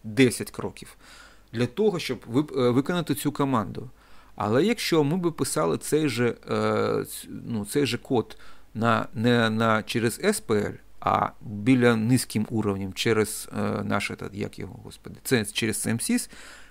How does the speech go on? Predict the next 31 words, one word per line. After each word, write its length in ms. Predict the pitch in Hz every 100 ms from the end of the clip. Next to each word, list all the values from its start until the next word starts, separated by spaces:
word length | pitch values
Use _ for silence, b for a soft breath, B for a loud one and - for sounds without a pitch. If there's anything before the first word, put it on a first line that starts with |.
| -
ми 100 | 247
б 60 | 220
написали 560 | 208 - - 156 143
усього-навсього 1120 | 147 185 - 254 208 180 180 - - 160 156 b b -
одну 280 | 143 208 240
таку 280 | 160 - 165
команду 480 | 131 123 120 117
Б 200 | 123 147
С 140 | 147 185
Р 160 | 214 208
і 80 | 156
все. 320 | - - 101 - - b b b b b - -
І 100 | 113
якщо 300 | 123 - 160
ви 100 | 139
розумієте, 640 | 127 113 120 151 185 202
швидкість 520 | - - 151 - 123 127
виконання 640 | 120 120 131 135 117 110 - - -
за 180 | 110 117
допомогою 640 | 110 110 120 135 107 113 -
отакого 500 | 120 113 143 120 107
стилю 380 | - 131 117
програмування, 800 | 107 98 107 104 101 139 190 196 202 b b b b -
от 180 | 123
зразу 560 | 107 131 156 135 104 98 -
вона 220 | 107 107
підвищилась 640 | - 101 110 - - -
майже 360 | 113 113 131 151
у 160 | - 107
десять 560 | 101 117 104 139 -
разів. 480 | 180 185 - -